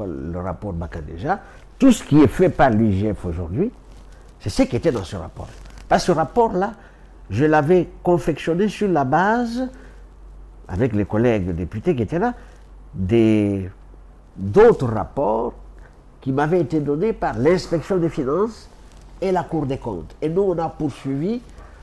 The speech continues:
euh, le travail qui avait été fait par l'inspection et la Cour des comptes,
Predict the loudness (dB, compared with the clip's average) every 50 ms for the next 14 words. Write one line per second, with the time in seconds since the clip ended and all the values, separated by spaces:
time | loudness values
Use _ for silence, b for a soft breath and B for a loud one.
0 | B -6 -4 -2 0 0 0 0 -2 -2 -4 -4 -4 -2 0 0 0 0 0 0
1 | 0 0 0 2 2 2 4 4 2 4 4 2 2 2 0 -2 -2 -2 -2 -2
2 | -2 -2 -2 -2 -2 0 -2 -2 -2 0 -2 -2 -2 -2 -2 -2 -2 0 2 2
3 | 2 2 0 -4